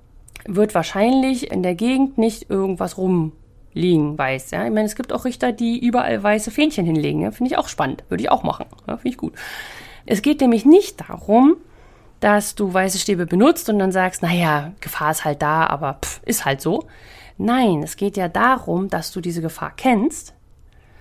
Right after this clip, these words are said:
weiß, ah, mein Hund rennt zu allem Weißen und das nutzt. Das heißt, du trainierst so, dass nicht, niemals nicht immer nur ein weißer Punkt da ist, ja, sondern dass mehrere weiße Punkte da sind, dass zumindest erstmal der Hund lernt, okay,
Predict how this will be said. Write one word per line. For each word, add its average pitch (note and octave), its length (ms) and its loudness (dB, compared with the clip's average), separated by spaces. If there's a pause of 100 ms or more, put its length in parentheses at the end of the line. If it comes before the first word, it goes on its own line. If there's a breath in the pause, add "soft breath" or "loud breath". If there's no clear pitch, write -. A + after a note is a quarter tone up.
(320 soft breath)
weiß, D#3+ 640 -4 (120)
ah, G3+ 280 2
mein E3 180 0
Hund F3 160 0
rennt D#3+ 160 0
zu - 140 -4
allem D3+ 180 -2
Weißen C#3+ 440 -4
und G3+ 260 2 (100)
das D#3+ 280 -2
nutzt. C4+ 520 4 (440 soft breath)
Das - 180 -10
heißt, A#3 180 0
du G#3 60 -4
trainierst F3+ 480 -2
so, C#4 380 2 (300 loud breath)
dass F#3 360 -2 (140)
nicht, B3+ 320 2 (240)
niemals C4+ 760 8
nicht A#3+ 280 2
immer A3 200 2
nur G3 260 0
ein C4 340 4
weißer F#3+ 320 0
Punkt A3+ 340 0
da D3+ 120 0
ist, - 360 -12 (220)
ja, C#4 260 -4
sondern G3+ 280 -2
dass C4 120 -2
mehrere C4+ 480 4
weiße D3 240 -2
Punkte - 320 -6
da C#3 140 -4
sind, D#3+ 160 -8
dass D#3+ 160 -6
zumindest C4 420 4
erstmal B3+ 320 2
der A3 100 0
Hund A3 200 0
lernt, A3 240 0
okay, - 480 -6